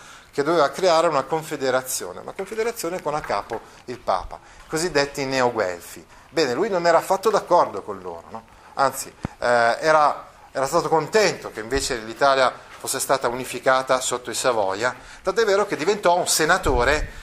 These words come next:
del nascente Regno d'Italia.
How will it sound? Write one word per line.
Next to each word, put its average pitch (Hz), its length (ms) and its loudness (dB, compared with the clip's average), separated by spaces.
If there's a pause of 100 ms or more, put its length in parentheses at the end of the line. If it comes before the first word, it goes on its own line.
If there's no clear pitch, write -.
(480)
del 135 360 0
nascente 127 920 -2 (240)
Regno 123 400 2
d'Italia. - 500 -12